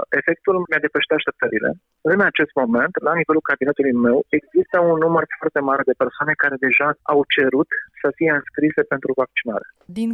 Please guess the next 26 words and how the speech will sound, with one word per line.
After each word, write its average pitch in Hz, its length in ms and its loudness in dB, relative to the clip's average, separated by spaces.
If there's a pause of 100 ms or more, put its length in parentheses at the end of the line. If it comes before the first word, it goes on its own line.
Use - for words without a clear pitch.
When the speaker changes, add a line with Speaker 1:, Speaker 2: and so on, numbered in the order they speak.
Speaker 2:
câți - 240 -8
pacienți 214 380 0
Speaker 1:
Deci, 190 100 0
Speaker 2:
aveți, 208 300 -2
cam 214 120 0 (120)
câți 202 240 -4 (200)
deja 156 200 -2 (140)
vor 151 180 -6
să 156 120 -12
se - 80 -14
Speaker 1:
Am 151 60 -2 (120)
Speaker 2:
vaccineze? 165 280 -2
Speaker 1:
două 202 160 6 (180)
mii 170 220 2 (220)
și - 180 2 (220)
patru 156 240 0
sute 143 160 0
de - 160 -6
pacienți 143 540 0
în 131 120 2
acest - 240 -2
moment. 147 280 0 (180)
Eu 196 140 4
cred 214 120 2 (100)
că 190 100 4 (440)
în 165 80 0